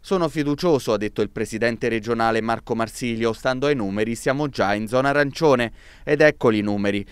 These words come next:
I posti nelle terapie intensive abruzzesi sono occupati al quaranta per cento, mentre la media nazionale è leggermente superiore e l'indice R T è a uno virgola undici, in linea con la media nazionale.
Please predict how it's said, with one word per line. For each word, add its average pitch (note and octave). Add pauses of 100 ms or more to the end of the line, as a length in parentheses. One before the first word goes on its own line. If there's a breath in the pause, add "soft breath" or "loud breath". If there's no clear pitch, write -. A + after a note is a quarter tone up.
(120)
I G#2
posti A#2
nelle A2+
terapie A#2
intensive A#2
abruzzesi A#2
sono B2
occupati B2+
al A#2+
quaranta B2
per B2+
cento, D3
mentre D3
la D3
media D#3
nazionale C3+ (220 loud breath)
è C#3
leggermente C#3+
superiore A#2+ (260 loud breath)
e D3+
l'indice E3+
R F3
T C3
è C3
a C3
uno C3+
virgola C3
undici, D3
in F3+
linea A2+
con G#2
la G#2
media G#2
nazionale. G#2